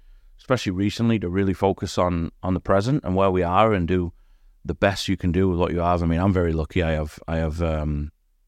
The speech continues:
fantastic roles here in town, and, you know, my Midwest United role is amazing. Work with amazing people every day, great staff.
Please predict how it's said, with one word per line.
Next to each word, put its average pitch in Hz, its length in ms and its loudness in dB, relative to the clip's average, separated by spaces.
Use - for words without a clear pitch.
fantastic - 540 -2
roles 82 260 0
here 85 180 0
in 80 120 -2
town, 82 340 0
and, 78 180 -4
you - 80 -4
know, 80 140 0
my 80 140 0
Midwest 82 360 -2
United 80 380 0
role 80 340 0
is 87 160 -2
amazing. 82 400 0
Work 80 260 -2
with 85 100 0
amazing 82 340 0
people 82 320 0
every 80 160 -2
day, 80 300 0
great 85 260 0
staff. 82 420 -4